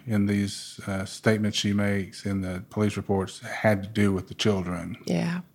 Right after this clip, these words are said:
Speaker 2: Yeah, her being concerned,
Speaker 1: Mm-hmm, mm-hmm.
Speaker 2: um, and, and what they were
Speaker 1: So,
Speaker 2: seeing.
Speaker 1: you know, you, you look at a story like this and you always think, "Why would she stay and why did she
Speaker 2: Mm-hmm.
Speaker 1: keep having him back?" And I think she loved her kids, and I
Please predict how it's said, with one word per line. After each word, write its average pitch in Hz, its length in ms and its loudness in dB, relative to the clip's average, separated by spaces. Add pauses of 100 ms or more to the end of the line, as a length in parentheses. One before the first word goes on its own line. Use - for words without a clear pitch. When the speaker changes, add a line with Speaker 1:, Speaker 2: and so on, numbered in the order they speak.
(600)
Speaker 2:
Yeah, 175 240 8
her 185 220 8
being 175 380 6
concerned, 180 760 6
Speaker 1:
Mm-hmm, - 500 -4
mm-hmm. 92 220 -2
Speaker 2:
um, 190 340 4
and, 190 200 2
and 180 200 4
what 175 200 6
they 180 120 10
were 175 140 6
Speaker 1:
So, 123 100 6
Speaker 2:
seeing. 123 200 10
Speaker 1:
you 110 60 8
know, 110 60 6
you, 117 180 8 (100)
you 120 120 10
look 120 240 8
at 113 80 8
a 104 60 4
story 117 260 6
like 107 180 6
this 107 260 4
and 101 120 4
you 101 140 4
always 101 420 4
think, 101 460 0 (200)
"Why 110 440 6
would 107 180 2
she - 140 -6
stay 101 640 2
and 90 200 -6 (120)
why 104 140 -6
did 104 140 -4
she 190 100 4
Speaker 2:
Mm-hmm. 180 200 6
Speaker 1:
keep 104 260 2 (180)
having 98 300 0
him 95 200 0
back?" 101 460 2
And 92 160 -2 (1300)
I 98 120 4
think 104 200 4
she - 160 0
loved 98 220 4
her 92 60 -2
kids, 110 520 6
and 92 160 -2
I - 40 4